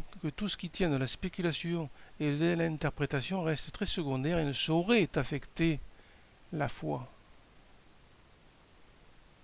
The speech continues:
Donc le,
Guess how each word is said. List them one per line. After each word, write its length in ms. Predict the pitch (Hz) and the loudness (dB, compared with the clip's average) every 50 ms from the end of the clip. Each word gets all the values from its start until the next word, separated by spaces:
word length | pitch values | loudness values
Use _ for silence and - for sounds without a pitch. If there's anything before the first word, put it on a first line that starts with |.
| - - - - - - - - - - - - - - - - - - - - - - - - - - - - - - - - - - - - - - - - - - | -20 -20 -20 -20 -20 -20 -20 -20 -20 -20 -20 -20 -20 -20 -20 -20 -20 -20 -20 -20 -20 -20 -20 -20 -20 -20 -20 -20 -20 -20 -20 -20 -20 -20 -20 -20 -20 -20 -20 -20 -14 -10
Donc 340 | 151 156 156 156 151 - | -6 -4 -4 -4 -6 -6
le, 180 | - 147 165 - | -4 -4 -2 -2